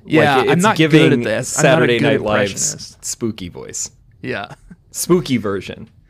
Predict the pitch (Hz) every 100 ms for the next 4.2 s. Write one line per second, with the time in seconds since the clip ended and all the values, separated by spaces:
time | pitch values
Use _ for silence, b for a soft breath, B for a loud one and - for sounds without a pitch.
0 | b b 123 123 127 131 123 110 95 87
1 | 92 - 80 113 151 170 131 - 92 -
2 | - - - - _ - - 190 180 220
3 | 202 175 123 131 - 117 113 104 107 101
4 | - -